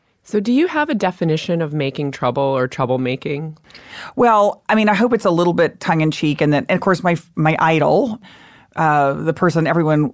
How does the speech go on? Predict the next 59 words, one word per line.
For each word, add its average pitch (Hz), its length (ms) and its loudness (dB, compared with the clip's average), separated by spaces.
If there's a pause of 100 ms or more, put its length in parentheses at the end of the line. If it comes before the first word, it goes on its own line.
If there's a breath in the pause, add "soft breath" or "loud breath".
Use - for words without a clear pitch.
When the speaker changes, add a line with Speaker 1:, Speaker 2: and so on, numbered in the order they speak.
Speaker 2:
would 170 360 -4
wish 165 240 0
they 156 100 -2
could 160 140 -2
grow 151 100 2
up - 80 -4
to 151 80 -4
be, 143 240 -2
Congressman 143 480 -2
John 139 220 2
Lewis, 151 300 2
always 139 220 0
says, 131 300 -4
you 147 60 0
know, 131 180 0
"It's 165 120 -4
okay 220 220 2
to 214 80 2
make 165 160 0
trouble 151 320 2
as 139 140 -2
long 156 100 2
as 151 100 -2
you're 160 80 0
making 139 360 -2
good 165 200 0
trouble." 143 480 -2
And 170 160 0
so 156 160 2
I, 147 220 0
I 170 80 0
do 180 160 2
like 165 140 2
to 156 80 -2
think 156 240 -2
that 165 100 -4
this 143 160 -4
is 143 100 -6
about 143 360 0 (600 loud breath)
how 233 200 2
do 240 80 4
you 185 380 2 (100)
challenge 170 520 0
the 190 100 0
status 185 400 0
quo, 143 580 2 (540 soft breath)
speak - 400 -2
up 151 160 0
to 180 160 -2
authority, 147 800 0 (440 loud breath)
do 185 160 2
things 185 320 2
even 170 280 4
if 156 120 -2
you 156 80 0
might 151 280 0
get 160 120 2
in 160 140 2
trouble, 160 760 0